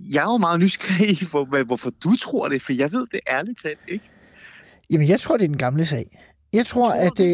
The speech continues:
Speaker 2: øh, efter anden bølge af metoo, som, øh, skyllede
Speaker 1: Ja.
Speaker 2: Morten Østergaard og Frank Jensen ud af dansk politik, så tror jeg, at der er en del mennesker, som har fået et andet blik på de sager, end man ville have haft for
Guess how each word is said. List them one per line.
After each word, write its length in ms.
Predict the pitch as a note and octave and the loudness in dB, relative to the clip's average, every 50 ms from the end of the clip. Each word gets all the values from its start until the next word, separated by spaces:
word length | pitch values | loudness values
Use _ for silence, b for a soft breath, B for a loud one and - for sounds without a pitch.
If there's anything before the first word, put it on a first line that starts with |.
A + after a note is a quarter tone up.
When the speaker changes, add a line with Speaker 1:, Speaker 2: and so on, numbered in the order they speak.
| - | 2
Speaker 2:
øh, 60 | - A3+ | 2 0
efter 340 | A#3 - - B3 A3+ G#3 - | 0 2 2 4 4 4 4
anden 300 | - F#3 F#3 G#3 A#3+ C4 - | 2 2 2 0 -2 -2 2
bølge 340 | - G3 F#3 G3 G#3+ A3+ | 4 4 4 6 4 4
af 100 | G#3+ G3+ | 4 4
metoo, 500 | F#3+ F#3+ G3+ A3 G3+ - - A3 G#3+ A3 | 6 6 4 4 2 2 2 4 4 4
som, 280 | G#3+ - - G#3+ F#3 F#3 | 2 2 2 2 4 4
øh, 380 | F3+ E3+ E3+ E3 D#3+ D#3+ E3 D3 B B B B B B B | 6 6 6 6 6 6 4 2 B B B B B B B
skyllede 600 | B - - - - - G3 F3 E3 E3+ F3 E3+ | B -4 -4 -2 2 4 4 6 6 6 6 6
Speaker 1:
Ja. 60 | E3+ | 6
Speaker 2:
Morten 300 | E3 F3 E3 E3 E3 F3 | 6 4 4 4 4 6
Østergaard 480 | F3+ F#3 G#3 - - A3 G3+ G3+ F#3 D3+ | 6 4 4 4 2 2 2 4 2 2
og 80 | D3+ - | 2 0
Frank 300 | - F3+ E3+ E3 D3 D#3 | 2 0 0 2 2 2
Jensen 340 | E3 E3+ G3 - - A3+ | 2 2 2 2 2 2
ud 100 | G#3+ G3+ | 4 4
af 120 | G3+ G3 E3+ | 2 2 2
dansk 280 | F#3+ F3+ E3+ - - | 2 2 0 0 -4
politik, 460 | - A3+ G3+ F3+ - - A3 A3 G#3 - | 0 2 2 2 2 2 2 2 2 2
så 140 | - A3+ | -2 -4
tror 240 | G#3 - - G#3+ G3+ | -2 0 2 2 2
jeg, 200 | - G#3 G#3 G3 | 2 2 2 2
at 180 | G3 F3+ - - | 2 0 0 2
der 60 | F#3 | 2
er 40 | F3 | 2
en 60 | E3+ | 2
del 200 | - A#3 G#3+ F#3 | 2 0 0 2
mennesker, 340 | F#3+ D#3 D#3 E3+ - - G3 | 2 2 2 0 0 -2 -2
som 180 | G3 - G3 F3+ | 0 0 2 2
har 80 | E3+ | 2
fået 460 | D#3+ - - E3+ E3+ E3+ F#3+ G3+ F3+ E3+ | 0 0 0 2 4 4 4 4 4 2
et 100 | E3 - - | 0 -4 -4
andet 340 | - D#3+ D#3 E3+ G3 A3 G#3 - | -2 0 2 4 4 2 2 0
blik 240 | F3 F3 G3 - - | 0 0 0 0 -2
på 100 | - F#3+ | -2 -2
de 120 | G3 G3 | 0 0
sager, 440 | - - D#3+ C#3 C#3 D#3+ F3 F#3 - - | -2 -2 -2 0 2 2 2 2 2 2
end 160 | - D#3+ D#3 D3+ | 0 0 0 0
man 220 | D3+ C#3+ C#3+ D3 | 0 0 0 0
ville 180 | C#3+ C#3 C#3 D3+ | 0 0 2 2
have 120 | D3 C#3+ | 2 2
haft 220 | D3+ F3 - - - | 0 -2 -4 -4 -2
for 340 | - D#3+ D3+ C#3+ C#3 C3+ | 0 0 0 2 0 -2